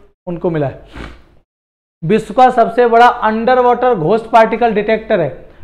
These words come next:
अंडर वाटर पानी के अंदर जाएगा, ghost particles को detect करेगा। उसका नाम है Trident। किसका देश का है? चाइना का है। हाल ही में संबलपुर, उड़ीसा का एक बहुत famous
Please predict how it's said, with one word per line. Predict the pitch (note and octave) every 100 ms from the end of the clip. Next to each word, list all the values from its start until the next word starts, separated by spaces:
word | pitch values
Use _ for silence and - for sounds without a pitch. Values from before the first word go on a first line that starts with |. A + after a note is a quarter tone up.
| -
अंडर | F#3+ G#3 B3 A#3+
वाटर | A#3 A#3+ B3
पानी | G#3+ G#3 A3
के | A#3
अंदर | A3+ A3+
जाएगा, | A3 G#3+ A3 A#3
ghost | D#3+ G#3 G#3+
particles | A3 G3+ G3 G#3+ G#3+
को | G#3+
detect | F#3 G#3 G3+
करेगा। | F#3 E3+ F#3 D3+ - - - - - - -
उसका | - G#3
नाम | G#3 G#3+
है | A3
Trident। | A3 G3+ G3+ G#3+ F#3+ -
किसका | A3 A3 - B3
देश | G#3+ A#3 A#3
का | B3
है? | G3+ F3+
चाइना | F3 E3 D#3
का | -
है। | - - - _ _ _ _ _ _ _ _ -
हाल | F3 G#3
ही | A3+
में | A#3+
संबलपुर, | A#3 G3+ G#3 A#3+ A#3 A3+
उड़ीसा | F#3+ G3 G3 A3
का | A3 A3
एक | G#3+ F3
बहुत | F3 F#3+
famous | G3 G3 A3 G#3+